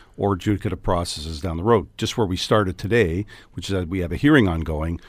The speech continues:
I'm not going to speak to that hearing until such time as it's done, because you may influence the outcome, so I won't speak to it. Uh, similarly here, within the context of my obligations as,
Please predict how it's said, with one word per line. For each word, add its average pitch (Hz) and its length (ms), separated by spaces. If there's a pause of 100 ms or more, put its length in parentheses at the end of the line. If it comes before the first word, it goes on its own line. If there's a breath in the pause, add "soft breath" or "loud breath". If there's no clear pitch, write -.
(180 soft breath)
I'm 90 120
not 98 120
going 113 140
to 104 80
speak 113 220
to 95 80
that 90 180
hearing 101 260
until 82 320
such - 260
time 87 220
as 78 120
it's - 180
done, 107 360 (360 loud breath)
because 90 480
you 85 80
may 87 180
influence 92 540
the 92 100
outcome, 98 400
so - 160
I 67 40
won't 90 200
speak 123 240
to 73 140
it. - 80 (420 loud breath)
Uh, 73 160
similarly 98 520
here, 92 560
within 95 260
the 95 60
context 98 540
of 80 140
my 110 300
obligations 90 720
as, 82 320